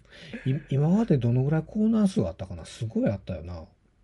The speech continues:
Speaker 2: った。整理せんといかんな。俺も、いや、ちょっと今見直しってもええけど、すごい量やけんな。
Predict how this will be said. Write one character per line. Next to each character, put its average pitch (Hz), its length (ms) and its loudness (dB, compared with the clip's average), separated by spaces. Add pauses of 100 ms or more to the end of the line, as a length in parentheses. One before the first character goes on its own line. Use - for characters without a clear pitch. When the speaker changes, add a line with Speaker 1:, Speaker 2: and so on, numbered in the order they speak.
(640)
Speaker 2:
っ - 120 -20
た。 123 260 -4
整 127 200 -4
理 131 80 -6
せ 208 140 -2
ん - 20 -4
と - 80 -6
い - 20 -8
か 113 140 -12
ん 107 80 -14
な。 117 120 -8
俺 135 180 -6
も、 120 260 -6 (640)
い 147 60 -8
や、 123 60 -2 (600)
ち - 80 -10
ょ 165 40 -8
っ - 20 -12
と 139 80 -6
今 123 180 -4
見 160 180 -2
直 214 420 2
し - 180 -16 (340)
っ - 20 -20
て 151 140 2
も 131 280 -2
え 143 200 0
え 147 60 -2
け 139 160 -4
ど、 117 120 -8
す - 180 -8
ご 170 140 2
い 147 60 2
量 127 160 0
や 135 100 12
け - 220 -2
ん 127 80 -4
な。 - 80 -10